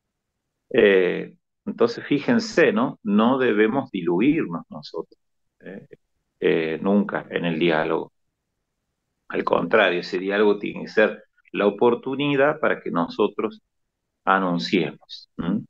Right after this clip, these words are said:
El Evangelio de Jesús. Esta es la misión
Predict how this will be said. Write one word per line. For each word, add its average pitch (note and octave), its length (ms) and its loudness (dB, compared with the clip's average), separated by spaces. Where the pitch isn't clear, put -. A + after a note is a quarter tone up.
El E2+ 200 4
Evangelio G2+ 640 2
de F2 120 -6
Jesús. - 460 -12
Esta B2 280 0
es - 80 -4
la G2+ 120 2
misión B2+ 580 0